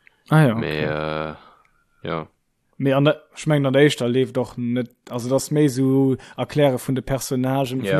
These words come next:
Speaker 1: ihren Charakteren und
Speaker 2: Genau.
Speaker 1: von ihrer Aufgabe am, am Film und so weiter. Ja,
Speaker 2: Genau,
Speaker 1: ja, klar.
Speaker 2: ja.
Speaker 1: Ja.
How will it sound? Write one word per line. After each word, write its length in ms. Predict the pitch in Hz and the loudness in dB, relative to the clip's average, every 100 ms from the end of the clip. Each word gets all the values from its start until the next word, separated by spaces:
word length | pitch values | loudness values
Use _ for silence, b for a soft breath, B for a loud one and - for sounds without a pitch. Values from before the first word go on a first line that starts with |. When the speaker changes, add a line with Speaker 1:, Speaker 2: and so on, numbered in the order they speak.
| 92 | 0
Speaker 1:
ihren 100 | 90 | -2
Charakteren 760 | 127 113 110 - 117 120 120 120 | -8 -8 -10 -8 -6 -4 -2 -4
und 160 | 120 | -4
Speaker 2:
Genau. 260 | 90 87 85 | -6 -8 -6
Speaker 1:
von 160 | - | -2
ihrer 220 | 147 131 127 | 0 2 0
Aufgabe 580 | 123 - 131 117 117 | -2 -4 -4 -4 -4
am, 100 | 117 | -6
am 140 | 117 117 | -6 -8
Film 300 | - 120 120 | -8 -8 -8
und 80 | 123 | -10
so 140 | 117 | -12
weiter. 280 | 113 113 117 | -10 -10 -8
Ja, 160 | 113 110 | -8 -8
Speaker 2:
Genau, 320 | 85 85 85 | -6 -4 -4
Speaker 1:
ja, 40 | 82 | -4
klar. 260 | 82 85 B B B B B B B B _ _ - | -6 -10 B B B B B B B B _ _ -12
Speaker 2:
ja. 60 | |
Speaker 1:
Ja. 100 | - | -12